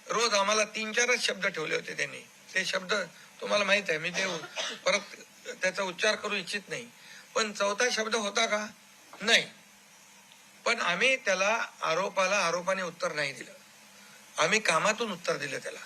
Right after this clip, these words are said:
आणि कामातून उत्तर दिलं, आणि ते काम लोकांना भावलं की बाबा हे काम करणारे लोक आहेत आणि काम सर्वसामान्य लोक आहेत. मी स्वतःला काय समजायचो?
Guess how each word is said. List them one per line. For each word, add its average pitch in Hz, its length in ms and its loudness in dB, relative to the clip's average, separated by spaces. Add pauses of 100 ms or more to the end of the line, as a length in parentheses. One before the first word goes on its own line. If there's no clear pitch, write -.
(640)
आणि 214 160 6
कामातून 202 560 2
उत्तर 196 260 0
दिलं, 190 220 2
आणि 214 200 4
ते 220 320 4
काम 160 380 0 (520)
लोकांना 190 600 2 (440)
भावलं 151 460 4 (420)
की 185 80 -8
बाबा 196 240 4
हे 226 100 6
काम 220 340 0
करणारे 190 460 2
लोक 151 220 -8
आहेत - 160 -10 (680)
आणि 180 160 4
काम 190 320 0
सर्वसामान्य 202 800 2
लोक - 220 -4
आहेत. - 140 -6 (360)
मी 214 100 0
स्वतःला 226 360 4
काय 214 200 6
समजायचो? 170 540 -2